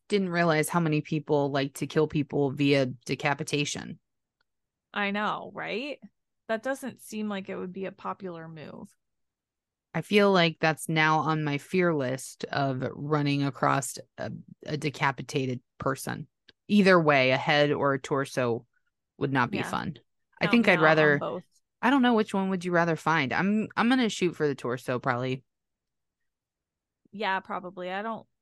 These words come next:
Speaker 2: I don't wanna see eyeballs.
Speaker 1: That's me. I don't wanna see their eyes either. It makes it too real.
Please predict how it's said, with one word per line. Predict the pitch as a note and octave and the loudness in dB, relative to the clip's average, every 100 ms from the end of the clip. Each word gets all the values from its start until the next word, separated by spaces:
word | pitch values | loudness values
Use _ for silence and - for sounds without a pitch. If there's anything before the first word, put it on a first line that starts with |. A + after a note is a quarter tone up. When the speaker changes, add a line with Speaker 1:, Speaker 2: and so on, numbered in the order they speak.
| _ _ _ | _ _ _
Speaker 2:
I | |
don't | _ _ G#3 | _ _ -16
wanna | G#3+ | -16
see | G3+ - - - | -16 -18 -20 -20
eyeballs. | - - - - G3 - _ _ _ - | -20 -20 -20 -20 -20 -20 _ _ _ 0
Speaker 1:
That's | F#3 F#3+ | 2 6
me. | G#3+ C4+ C4 | 10 12 12
I | F3+ G3 | 10 8
don't | G3 | 6
wanna | F#3 F#3 | 4 2
see | - | 0
their | F#3 F3+ | 0 2
eyes | D#3 D3 D3 | 2 0 -2
either. | D3 C#3 A2+ D3 - | -2 0 -2 -2 -2
It | F3 | 0
makes | F3 F3+ - | 0 0 -2
it | D#3+ | -4
too | E3 C#3 | -2 0
real. | B2 G2 A#2 | 0 0 -2